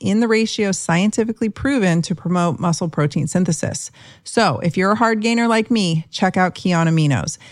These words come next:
To save twenty percent, go to get kion dot com forward slash Doctor Tina. That's G E T K I O N dot com forward slash Doctor Tina to get my fundamental supplement for muscle, Kion Aminos.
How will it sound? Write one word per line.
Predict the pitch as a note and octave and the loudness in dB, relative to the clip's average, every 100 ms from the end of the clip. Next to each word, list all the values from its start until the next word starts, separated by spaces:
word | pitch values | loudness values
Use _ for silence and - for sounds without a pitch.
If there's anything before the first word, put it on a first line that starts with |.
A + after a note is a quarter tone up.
| - - | -20 -4
To | G3+ | -2
save | F#3+ G3+ F#3 | 2 2 0
twenty | - - G#3 C4 | -4 2 4 4
percent, | E4 - B3 A#3+ B3 | 0 0 0 0 -2
go | G3 F#3+ | 0 0
to | F3 | 0
get | D3 - A3 - | -2 0 0 -2
kion | - A#3 G#3+ G#3+ | -4 0 2 2
dot | G3 F3 - | 4 2 0
com | - F3 G3+ B3 - | 0 2 2 0 -2
forward | G3+ F#3+ G3+ | 0 2 0
slash | - F#3 F3 | 0 0 0
Doctor | - E3+ - E3+ | 0 0 0 -4
Tina. | - F3 C#3 - - - - | 0 0 0 -4 -12 -20 -4
That's | G3 E3+ E3 - _ _ _ - | 2 2 2 -8 _ _ _ -12
G | - G#3+ B3+ | -2 0 0
E | A#3 B3 | 0 -2
T | B3+ - G#3+ G3+ G#3 _ - | -2 -4 -2 -2 -4 _ -18
K | - A3 A3 A#3 - | -2 0 2 0 0
I | A3 A3 A#3 - | 2 2 2 0
O | G3+ | 0
N | A#3+ G#3+ F3 F3 G3+ - | 2 2 2 2 -2 0
dot | F3+ F#3+ - | 2 2 0
com | B3 G#3+ F3+ F#3 - | 0 2 2 0 -4
forward | - F#3 F#3+ | 0 0 0
slash | G3 G3 F3+ F3 | 0 2 2 0
Doctor | - - E3 - | -4 0 0 0
Tina | G3+ - F#3+ D#3+ D#3 - - | -2 0 2 2 0 -4 -14
to | - | -6
get | F3 - | -4 0
my | E3 | 0
fundamental | - F3+ G#3 G3 G3+ | 2 2 2 2 0
supplement | G3+ F3+ E3 F3+ E3 | 0 0 0 0 -2
for | - | -2
muscle, | D#3+ D3+ - D#3+ E3+ - | 0 0 0 -2 -2 -8
Kion | - E3+ D#3+ | -2 0 2
Aminos. | D#3 D3+ C#3 - - - | 2 2 0 -2 -6 -12